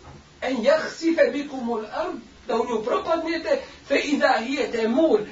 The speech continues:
Pa biste vidjeli da se ona unutra kreće. Živa lava. Primjer džehennema. To je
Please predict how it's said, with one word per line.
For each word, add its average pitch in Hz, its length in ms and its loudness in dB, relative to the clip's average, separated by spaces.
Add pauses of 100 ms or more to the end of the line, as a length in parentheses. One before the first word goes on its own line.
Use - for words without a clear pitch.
(120)
Pa 233 120 0
biste 233 300 -2
vidjeli 269 600 0 (100)
da 208 180 -2
se 214 100 0
ona 220 220 2
unutra 202 480 0
kreće. - 480 -2 (880)
Živa 165 640 0
lava. 143 460 -2 (2750)
Primjer 202 540 4
džehennema. 165 640 -2 (1500)
To 151 120 -8
je 143 120 0